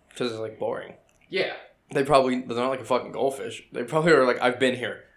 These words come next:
Speaker 2: Well, yeah, yeah,
Speaker 1: This is
Speaker 2: yeah.
Speaker 1: just over here, and that's over there."
Speaker 2: Yeah, and I
Speaker 1: <laughs>
Speaker 2: haven't killed anything.
Speaker 1: Like, <laughs> I, um, fucking SeaWorld. I'm gonna blame it on SeaWorld.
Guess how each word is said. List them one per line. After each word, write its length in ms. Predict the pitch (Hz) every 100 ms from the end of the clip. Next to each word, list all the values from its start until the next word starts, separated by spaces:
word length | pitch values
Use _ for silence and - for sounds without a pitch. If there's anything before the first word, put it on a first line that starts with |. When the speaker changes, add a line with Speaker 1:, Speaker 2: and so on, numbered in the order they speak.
| _ _ _ _ _ -
Speaker 2:
Well, 120 | 147
yeah, 280 | 165 151 -
yeah, 60 | 98
Speaker 1:
This 160 | 151 175
is 80 | -
Speaker 2:
yeah. 40 |
Speaker 1:
just 160 | 156 147
over 220 | 139 131
here, 220 | 139 117
and 100 | 110
that's 180 | 117 135
over 200 | 117 113
there." 320 | 123 120 107 202
Speaker 2:
Yeah, 420 | 277 370 453 415
and 100 | 403
I 100 | 330
Speaker 1:
<laughs> 280 | - - -
Speaker 2:
haven't 220 | - -
killed 220 | - 117
anything. 600 | 87 - - - 165 220
Speaker 1:
Like, 360 | 190 156 160 -
<laughs> 1600 | 381 415 - - _ - - - - - - - - - _ -
I, 180 | 127 123
um, 540 | 120 117 113 107 - - _ _ _ - _ _ _ -
fucking 260 | - 170 117
SeaWorld. 680 | 113 - 110 107 110 104 104 - _ _ _ _ _ _ -
I'm 60 |
gonna 120 | 117 107
blame 200 | 110 107
it 60 |
on 80 | 110
SeaWorld. 520 | - - - - -